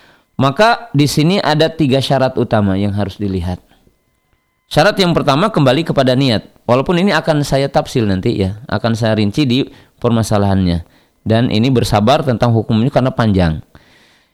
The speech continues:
Yaitu yang pertama apabila ditinjau ni-, dari niat. Niatnya apa? Kalau niatnya adalah takut dunia, ya aduh, saya mau bekerjanya cuma jadi ini atau dan sebagainya gitu ya.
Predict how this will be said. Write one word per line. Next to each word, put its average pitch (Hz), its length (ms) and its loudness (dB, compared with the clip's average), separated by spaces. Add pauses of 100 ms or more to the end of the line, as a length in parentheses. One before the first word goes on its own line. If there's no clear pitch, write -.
(100)
Yaitu 139 320 2
yang 175 160 2
pertama 151 480 0
apabila 147 560 2
ditinjau 147 400 2
ni-, 185 160 0
dari 151 240 2
niat. 190 480 -2
Niatnya 151 400 0
apa? 117 480 0
Kalau 160 240 2
niatnya 180 640 0
adalah 160 400 0
takut 160 320 0
dunia, 143 560 0 (160)
ya 98 240 0
aduh, 117 320 0 (400)
saya 110 240 0
mau 127 400 -2
bekerjanya 117 560 0
cuma 120 240 -2
jadi 113 400 0
ini 147 240 -2
atau 120 160 -2
dan 113 160 2
sebagainya 117 720 0
gitu 95 160 -2
ya. 131 240 0